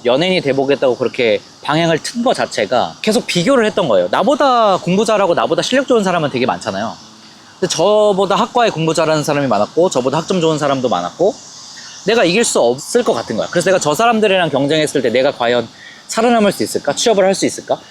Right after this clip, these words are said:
근데 이거를 뭔가 나만의 해답을 찾고 그 상황에서 뚫고 나갈 생각을 해야 되는데,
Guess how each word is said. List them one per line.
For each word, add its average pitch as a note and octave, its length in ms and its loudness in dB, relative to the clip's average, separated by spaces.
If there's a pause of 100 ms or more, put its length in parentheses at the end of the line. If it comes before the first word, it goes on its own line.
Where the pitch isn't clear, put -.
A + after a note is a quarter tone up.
(100)
근데 G3 120 2
이거를 A3+ 400 2
뭔가 D#3+ 200 0
나만의 F3 420 2
해답을 G#3+ 260 2
찾고 F#3+ 240 -4
그 - 120 -2
상황에서 G3 480 0
뚫고 C#4+ 340 0
나갈 C#3+ 320 2
생각을 D#3+ 320 2
해야 G3+ 100 2
되는데, A#2 500 0